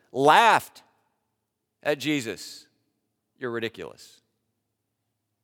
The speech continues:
People didn't rise from death.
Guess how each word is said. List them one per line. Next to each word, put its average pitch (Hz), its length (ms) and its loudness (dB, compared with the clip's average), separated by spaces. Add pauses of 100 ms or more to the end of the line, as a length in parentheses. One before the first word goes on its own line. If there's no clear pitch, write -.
(1300)
People 147 200 -2
didn't 160 220 0
rise 151 260 2
from 143 160 -10
death. 127 380 -4